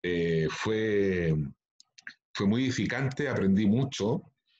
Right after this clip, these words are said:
eh, no he volado una mosca en el teatro, se reían exactamente lo mismo, y ahí tú te das cuenta cuando un hecho es artístico. Cuando yo me refiero que algo es artístico,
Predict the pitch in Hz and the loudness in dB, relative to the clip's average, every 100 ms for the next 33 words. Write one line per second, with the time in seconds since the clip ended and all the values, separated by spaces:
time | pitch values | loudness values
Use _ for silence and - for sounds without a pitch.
0 | _ _ - 90 85 82 76 76 78 92 | _ _ -6 -4 0 0 0 -2 0 0
1 | 92 92 98 95 85 104 123 - 95 85 | 0 0 0 0 0 0 -2 -2 -2 -2
2 | 101 98 98 101 95 95 82 90 92 90 | -2 -2 0 -2 -2 -2 -2 0 -2 -2
3 | 113 - 113 110 110 110 101 95 87 95 | -4 -4 0 0 0 0 2 2 2 2
4 | 98 101 113 117 117 - 117 120 120 107 | 2 0 0 -2 -2 -2 -2 0 0 2
5 | 98 107 110 - 95 - - 120 - 80 | 2 2 -2 -4 -4 -4 -4 -6 -4 -4
6 | - 69 - - - - _ 90 87 92 | -2 -6 -8 -20 -20 -20 _ 0 2 2
7 | 104 101 98 113 104 104 101 101 95 82 | 2 0 0 0 0 0 0 -2 -2 -6
8 | - 160 165 - - 180 202 | -6 -6 -6 -4 -2 0 0